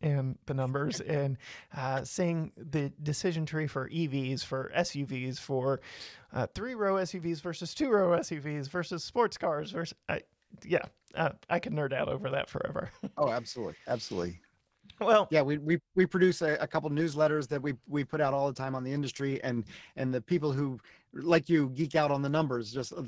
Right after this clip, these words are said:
Speaker 2: love our analysis of, of whatever it is. And I enjoy coming up with, uh, we do a special report every month, and I,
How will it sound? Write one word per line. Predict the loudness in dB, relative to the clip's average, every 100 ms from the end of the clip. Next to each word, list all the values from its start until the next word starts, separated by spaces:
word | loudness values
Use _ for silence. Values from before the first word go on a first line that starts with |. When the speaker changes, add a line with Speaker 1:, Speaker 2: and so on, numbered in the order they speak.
| -10
Speaker 2:
love | -12 4 4 4
our | 0 2 2
analysis | 0 0 0 -2 -4 -8
of, | -4 -4 -6 -12 -20 _
of | -4 0
whatever | 2 2 2
it |
is. | -2
And | -2 -4 -4
I | 0 2
enjoy | 4 2 2 0 -2 _ _ _ _
coming | 0 2
up | 2
with, | -2 -6
uh, | -2 0 0 -4 -12 -14 -16 -6
we | -2
do | 0
a | 0
special | -2 -4 -6
report | -2 0 2
every | 0 -2
month, | -4 -6
and | -4
I, | -4